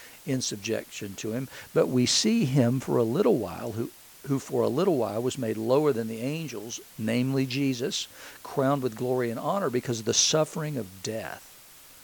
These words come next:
so that by the grace of God he might taste death for everyone. So it, it, it's death, his death on the cross, the sacrificial death of the, the perfect,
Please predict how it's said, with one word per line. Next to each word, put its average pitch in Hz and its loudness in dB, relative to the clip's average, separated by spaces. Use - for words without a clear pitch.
so 143 -2
that 127 -10
by 120 -2
the 110 -8
grace 113 -2
of 117 -8
God 117 2
he 110 -2
might 113 -4
taste 120 -4
death 120 -4
for - -8
everyone. 110 -6
So 139 0
it, 139 -8
it, 131 -6
it's - -6
death, - -2
his 180 6
death 110 -6
on 143 2
the 190 0
cross, 120 -4
the - -4
sacrificial 160 0
death 107 0
of 120 -2
the, 120 0
the 113 -6
perfect, - -2